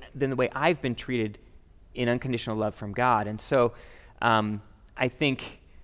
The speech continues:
the question's a good question, but I think it starts from a false premise of, of pragmatism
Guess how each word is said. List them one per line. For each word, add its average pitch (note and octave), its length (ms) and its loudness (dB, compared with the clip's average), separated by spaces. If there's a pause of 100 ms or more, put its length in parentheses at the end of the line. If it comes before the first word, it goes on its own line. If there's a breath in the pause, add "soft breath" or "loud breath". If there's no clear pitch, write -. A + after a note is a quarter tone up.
the C3 80 0
question's D#3+ 460 0
a - 20 0
good D#3 240 -4
question, A#2 580 -2 (540 soft breath)
but A#2+ 480 4
I B2 80 -4
think C#3+ 180 -2
it A#2+ 80 -2
starts F3+ 320 2
from E3+ 140 -2
a C#3 60 0
false C3+ 280 0
premise D3 480 -6
of, A2 600 -2
of - 160 -10
pragmatism D3 640 -2